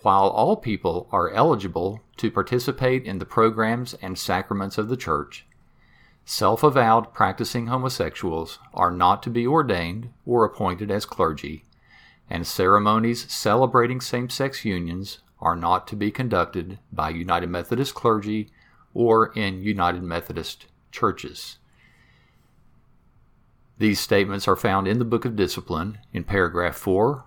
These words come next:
article four, paragraph two fourteen, paragraph three oh four point three, and paragraph three forty-one point six.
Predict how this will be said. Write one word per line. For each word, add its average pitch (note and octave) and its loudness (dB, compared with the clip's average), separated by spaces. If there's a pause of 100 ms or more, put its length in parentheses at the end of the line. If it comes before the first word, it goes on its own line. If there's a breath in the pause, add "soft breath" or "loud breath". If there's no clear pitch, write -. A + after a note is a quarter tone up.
(120)
article G2 4 (180)
four, F#2+ -2 (500)
paragraph A#2 4
two A#2 2
fourteen, A2+ -2 (1300 soft breath)
paragraph F#2+ 4
three A#2 4
oh A2 6
four G#2+ 2
point A#2+ -4
three, E2+ -4 (180)
and F2+ -4
paragraph F#2 0
three F#2+ -2
forty-one F#2 -4
point - -8
six. - -8